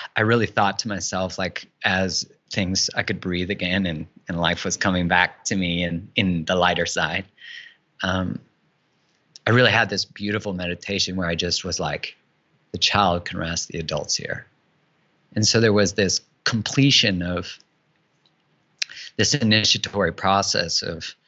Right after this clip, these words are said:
really becoming an adult, like, not letting the kid in me who wanted to people please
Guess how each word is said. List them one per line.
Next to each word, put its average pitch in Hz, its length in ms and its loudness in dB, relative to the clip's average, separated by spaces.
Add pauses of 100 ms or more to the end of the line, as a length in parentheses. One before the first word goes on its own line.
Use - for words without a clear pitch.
(300)
really 113 320 4 (300)
becoming 107 720 -2 (160)
an 95 100 4
adult, 85 500 2 (320)
like, 90 340 0 (140)
not 101 280 4
letting 107 280 2
the 98 80 -2
kid 104 220 2
in 101 120 4
me 101 380 2 (220)
who 101 120 -6
wanted 92 300 2
to 107 60 -4
people 113 320 0
please 101 600 2